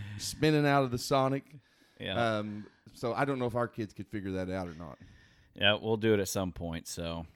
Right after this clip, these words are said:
Speaker 2: well, sorry, uh, listeners out there. We, we were planning on doing one right before Christmas, and some plans and scheduling issues came up. So we, uh, we had to hold off on that, and then I was out for a week, uh,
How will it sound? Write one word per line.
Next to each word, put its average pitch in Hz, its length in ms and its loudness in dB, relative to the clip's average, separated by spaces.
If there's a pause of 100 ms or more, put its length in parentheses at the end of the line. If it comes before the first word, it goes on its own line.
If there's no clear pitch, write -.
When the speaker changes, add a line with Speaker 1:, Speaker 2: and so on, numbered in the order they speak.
(340)
Speaker 2:
well, 123 180 12
sorry, 139 480 10
uh, 104 320 8
listeners 113 460 -2
out 113 220 4
there. 117 280 -2
We, 104 220 -6
we 104 180 -6
were 101 140 -4
planning 113 400 -4
on 104 140 -4
doing 107 260 -2
one 107 200 -4
right 104 220 -4
before 110 320 -2
Christmas, 117 600 -4
and 90 220 -6
some 95 200 -10
plans 104 480 -4
and 92 80 -6
scheduling 101 500 -2
issues 101 320 -6
came 101 360 -2
up. 104 320 -2 (480)
So 87 300 -2
we, 92 220 -2
uh, 87 140 -4 (240)
we 101 160 -6
had 104 200 0
to 95 120 0
hold 104 240 2
off 107 240 8
on 104 160 4
that, 104 300 0
and 98 80 -4
then 98 80 -2
I 98 100 -2
was 95 160 -4
out 98 240 2
for 101 120 0
a 95 80 2
week, 98 360 -6
uh, 92 300 -2